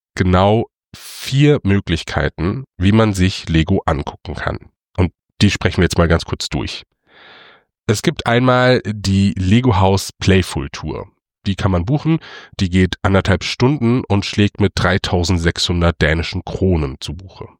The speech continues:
Das klingt richtig viel, ist es auch, denn umgerechnet reden wir von vierhundertfünfundachtzig Euro für eine Person. Und das ist schon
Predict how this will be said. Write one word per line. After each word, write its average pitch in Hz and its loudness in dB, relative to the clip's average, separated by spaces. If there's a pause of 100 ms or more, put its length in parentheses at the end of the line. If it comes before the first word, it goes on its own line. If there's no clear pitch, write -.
(720)
Das - -2
klingt 143 0
richtig 156 0
viel, 92 0 (240)
ist 139 2
es - -2
auch, - 0 (200)
denn 98 0
umgerechnet 104 2
reden 92 4
wir 92 4
von 87 0
vierhundertfünfundachtzig 90 0
Euro 76 -2
für - -6
eine - -2
Person. - -6 (500)
Und 90 2
das 85 2
ist 90 0
schon 76 0